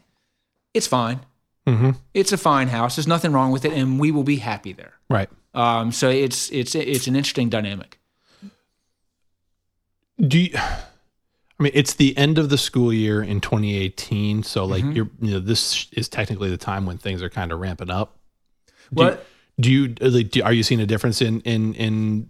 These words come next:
Speaker 2: new home versus, versus
Speaker 1: Resales?
Speaker 2: resales?
Speaker 1: It, it's,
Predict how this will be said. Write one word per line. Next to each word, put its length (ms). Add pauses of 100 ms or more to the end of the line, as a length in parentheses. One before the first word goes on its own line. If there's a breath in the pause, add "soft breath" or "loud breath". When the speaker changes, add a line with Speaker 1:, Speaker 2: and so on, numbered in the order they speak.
Speaker 2:
new 260
home 320
versus, 800 (800 loud breath)
versus 600 (720)
Speaker 1:
Resales? 300 (100)
Speaker 2:
resales? 420 (240)
Speaker 1:
It, 200
it's, 240